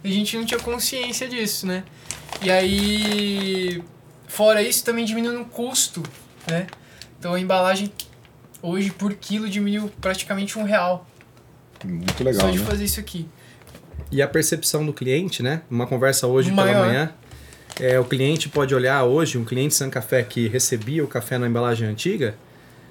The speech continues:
Speaker 3: ele fala assim, "Nossa, mas essa embalagem tá muito bonita, tá escrita em inglês. Nossa, mas vocês estão cobrando mais caro." Na verdade, não. Na verdade, é, o resultado que nós vemos hoje dessa embalagem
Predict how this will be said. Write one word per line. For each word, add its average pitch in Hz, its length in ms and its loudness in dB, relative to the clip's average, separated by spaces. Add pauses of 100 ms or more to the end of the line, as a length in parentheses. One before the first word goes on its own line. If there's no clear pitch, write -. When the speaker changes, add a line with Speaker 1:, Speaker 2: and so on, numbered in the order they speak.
(220)
Speaker 3:
ele 131 160 0
fala 151 220 -2
assim, 139 200 -2
"Nossa, 127 380 2
mas 120 160 -2
essa 123 160 -2
embalagem 139 420 0
tá 262 140 -4
muito 151 540 0
bonita, 113 480 -2
tá 131 120 0
escrita 147 400 -2
em 220 80 4
inglês. 156 800 2
Nossa, 131 240 2
mas 110 140 0
vocês 113 120 -4
estão 127 180 -2
cobrando 196 420 0
mais 135 220 -2
caro." 139 320 0 (680)
Na 110 80 0
verdade, 117 460 2
não. 139 220 -2 (480)
Na 117 60 -4
verdade, 117 520 0 (400)
é, 113 260 -4
o 123 100 -2
resultado 139 760 2
que 151 100 -4
nós 135 200 0
vemos 123 280 -2
hoje 120 220 -2
dessa 117 260 0
embalagem 113 520 0